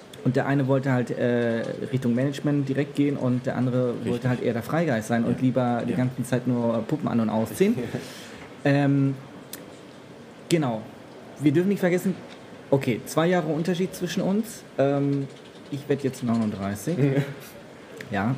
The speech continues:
Speaker 1: äh, auch viele <laughs> Studierende, die können das gar nicht fassen, wenn ich denen sage, ähm, ja, nee, das
Speaker 2: Hast dich
Speaker 1: ist
Speaker 2: jung
Speaker 1: wirklich
Speaker 2: gehalten,
Speaker 1: so.
Speaker 2: nee, kann
Speaker 1: Das
Speaker 2: man,
Speaker 1: ist so.
Speaker 2: ja.
Speaker 1: Ja, du, wir lachen halt sehr viel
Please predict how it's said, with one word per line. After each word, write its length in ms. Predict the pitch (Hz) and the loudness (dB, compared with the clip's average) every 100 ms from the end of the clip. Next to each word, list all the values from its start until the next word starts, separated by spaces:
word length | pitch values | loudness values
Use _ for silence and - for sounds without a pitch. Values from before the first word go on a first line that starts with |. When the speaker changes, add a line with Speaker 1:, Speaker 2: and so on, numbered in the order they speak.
| - | 2
Speaker 1:
äh, 380 | 117 120 117 131 135 - | 2 4 2 2 -2 -6
auch 100 | 131 | -6
viele 280 | - 147 123 - - - | 2 2 2 -2 -10 -14
<laughs> 280 | - - 127 | -12 -10 -10
Studierende, 640 | - 131 - 123 123 110 110 | -2 -2 0 2 2 0 -2
die 60 | |
können 240 | 120 131 117 | -2 0 0
das 120 | 107 | 0
gar 140 | 107 | -2
nicht 160 | 107 104 | -2 -2
fassen, 240 | 113 - | -6 -4
wenn 80 | 107 | -2
ich 80 | 104 | -2
denen 200 | 110 104 - - - - - - - 110 | -2 -4 -8 -14 -14 -16 -16 -12 -8 -2
sage, 320 | 110 107 107 | 2 2 0
ähm, 440 | - 107 101 98 95 101 | 0 0 -2 -2 -4 0
ja, 160 | 117 208 | 2 2
nee, 340 | 226 190 196 190 | 2 2 2 0
das 80 | - | -2
Speaker 2:
Hast 140 | - | 0
dich 80 | 147 | 2
Speaker 1:
ist 60 | - | 4
Speaker 2:
jung 120 | 190 | 4
Speaker 1:
wirklich 260 | 143 110 | 2 0
Speaker 2:
gehalten, 200 | 110 147 123 | 0 0 2
Speaker 1:
so. 60 | |
Speaker 2:
nee, 80 | 139 139 - - | 0 -2 -10 -8
kann 0 | |
Speaker 1:
Das 80 | 123 | -4
Speaker 2:
man, 120 | 120 131 | -2 -4
Speaker 1:
ist 120 | - | -6
so. 180 | 127 123 | -4 2
Speaker 2:
ja. 40 | |
Speaker 1:
Ja, 260 | 175 190 117 107 135 - | 2 2 0 -2 -4 0
du, 240 | 180 151 120 | 4 4 4
wir 80 | |
lachen 260 | 135 160 165 | 2 2 2
halt 160 | 127 113 | 2 2
sehr 100 | 113 | 0
viel 260 | - 123 | 2 2